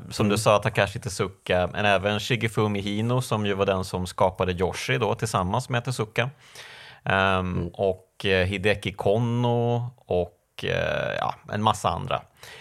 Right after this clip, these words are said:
Speaker 2: Mm.
Speaker 1: Lirare,
Speaker 2: Och så
Speaker 1: helt
Speaker 2: har vi
Speaker 1: enkelt.
Speaker 2: Koji, eller vad heter det? Koji Kondo på musik, som vanligt också.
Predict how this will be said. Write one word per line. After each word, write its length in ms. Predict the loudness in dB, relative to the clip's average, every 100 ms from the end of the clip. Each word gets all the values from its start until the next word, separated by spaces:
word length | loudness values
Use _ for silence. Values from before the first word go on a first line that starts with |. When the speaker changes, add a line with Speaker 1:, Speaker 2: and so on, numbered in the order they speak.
| -20 -20 -10
Speaker 2:
Mm. 120 | -4 0
Speaker 1:
Lirare, 560 | 0 2 2 4 6
Speaker 2:
Och 60 | 6
så 60 |
Speaker 1:
helt 80 | 6
Speaker 2:
har 80 | 4
vi 220 | 2 2
Speaker 1:
enkelt. 280 | 0 0 0
Speaker 2:
Koji, 640 | 2 2 2 2 4 2 4
eller 160 | 6
vad 120 | 8 6
heter 200 | 6 4
det? 520 | 4 6 4 2 0 -6 -20 _
Koji 220 | -2 0 2
Kondo 400 | 2 2 0 0
på 140 | 0
musik, 420 | 0 0 -2 -4
som 260 | -12 -4 0
vanligt 340 | 0 0 -2
också. 300 | -2 -2 -8